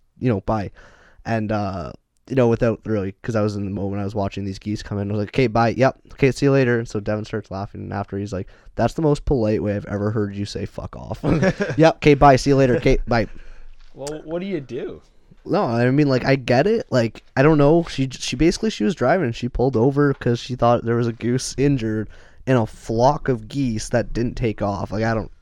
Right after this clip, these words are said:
Speaker 1: understand. But
Speaker 2: That just blows my mind that, uh, like, I
Speaker 1: it was
Speaker 2: I don't know. I,
Speaker 1: Yeah.
Speaker 2: I don't know what to say. I'm kinda
Speaker 1: Yeah.
Speaker 2: at a loss for words. I wouldn't have got out.
Speaker 1: Yeah.
Speaker 2: I might have watched it for a sec,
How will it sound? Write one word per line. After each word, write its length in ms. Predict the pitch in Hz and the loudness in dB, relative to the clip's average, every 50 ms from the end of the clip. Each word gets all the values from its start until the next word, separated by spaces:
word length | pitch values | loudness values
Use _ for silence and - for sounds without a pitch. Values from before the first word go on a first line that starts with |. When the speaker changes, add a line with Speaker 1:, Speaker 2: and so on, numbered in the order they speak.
| - - | -16 -14
Speaker 1:
understand. 480 | 104 101 85 - - - - 69 - - | -12 -12 -12 -12 -12 -14 -12 -14 -12 -10
But 80 | 92 95 | -10 -10
Speaker 2:
That 100 | 139 131 131 | -10 -10 -12
just 240 | 139 135 120 - - | -14 -18 -18 -18 -20
blows 320 | 127 123 123 127 120 113 123 | -18 -16 -16 -16 -16 -18 -18
my 180 | 120 117 117 | -18 -18 -18
mind 420 | 98 95 104 104 101 101 98 101 104 | -16 -16 -16 -16 -16 -16 -18 -16 -14
that, 260 | 104 98 98 95 - - - - | -12 -12 -12 -14 -16 -20 -18 -16
uh, 120 | 101 76 | -14 -12
like, 360 | 98 113 107 107 110 113 - _ | -10 -10 -12 -12 -16 -20 -20 _
I 280 | - 92 101 110 107 104 _ _ _ _ _ _ _ - | -16 -14 -14 -14 -14 -16 _ _ _ _ _ _ _ 2
Speaker 1:
it 120 | 151 170 208 | 4 4 4
was 300 | 233 226 - 117 101 - _ _ _ _ - _ _ | 4 0 -6 -8 -14 -18 _ _ _ _ -20 _ _
Speaker 2:
I 120 | 104 113 123 | -14 -10 -8
don't 80 | 143 | -6
know. 100 | 160 165 | -4 -4
I, 240 | 143 113 123 139 156 160 | -4 -4 -2 -2 2 4
Speaker 1:
Yeah. 220 | 156 - 147 151 | 4 4 4 2
Speaker 2:
I 60 | - | 0
don't 160 | 156 160 165 | 0 0 0
know 60 | 160 156 | 2 0
what 120 | 156 156 | -2 -2
to 80 | 147 143 | -6 -8
say. 320 | - 175 185 190 127 - - - | -4 -4 -4 -4 -4 -8 -10 -14
I'm 160 | 117 110 117 | -12 -10 -10
kinda 220 | - - 139 127 - | -8 -6 -4 -4 -2
Speaker 1:
Yeah. 60 | 139 139 | -2 -2
Speaker 2:
at 60 | 139 | -4
a 40 | 135 | -4
loss 220 | 131 139 139 135 - | -4 -4 -6 -8 -8
for 120 | - 117 | -12 -10
words. 280 | 117 139 139 123 110 110 | -8 -6 -6 -6 -6 -6
I 80 | 117 | -6
wouldn't 240 | 123 127 131 143 143 | -6 -4 -4 -4 -4
have 160 | 139 123 127 | -4 -6 -6
got 220 | 131 127 127 123 117 | -6 -6 -6 -6 -6
out. 140 | 135 143 120 | -4 -2 -2
Speaker 1:
Yeah. 140 | - - - - | -4 -4 -8 -12
Speaker 2:
I 160 | 120 131 139 | -10 -8 -6
might 180 | 143 139 135 | -6 -6 -6
have 120 | 127 113 110 | -6 -6 -8
watched 340 | 104 110 135 160 - - - | -6 -6 -6 -6 -8 -10 -12
it 220 | 113 107 107 104 | -12 -10 -12 -12
for 360 | _ _ _ _ _ - 113 98 | _ _ _ _ _ -16 -14 -14
a 80 | 101 | -14
sec, 280 | - - 104 110 139 | -12 -12 -12 -12 -14